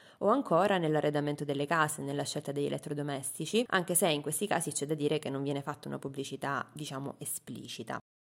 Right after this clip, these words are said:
Inoltre, quella del product placement è sicuramente una delle grandi differenze tra le produzioni di intrattenimento italiane e cinesi.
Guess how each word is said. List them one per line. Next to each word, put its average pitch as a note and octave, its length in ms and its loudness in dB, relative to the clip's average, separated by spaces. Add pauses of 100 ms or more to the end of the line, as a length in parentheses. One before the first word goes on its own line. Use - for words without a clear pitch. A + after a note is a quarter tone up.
(260)
Inoltre, C4 760 6
quella G3+ 220 8
del F3 100 6
product F3 340 2
placement G3+ 540 4
è F3+ 60 2
sicuramente F#3 720 0
una F3 240 0
delle D3+ 180 0
grandi E3 240 0
differenze E3 880 0
tra E3+ 160 -2
le D#3 100 2
produzioni D#3+ 520 -2
di D3 80 -2
intrattenimento D#3 1120 -2
italiane C#3+ 680 -2
e - 80 -8
cinesi. C3 640 -8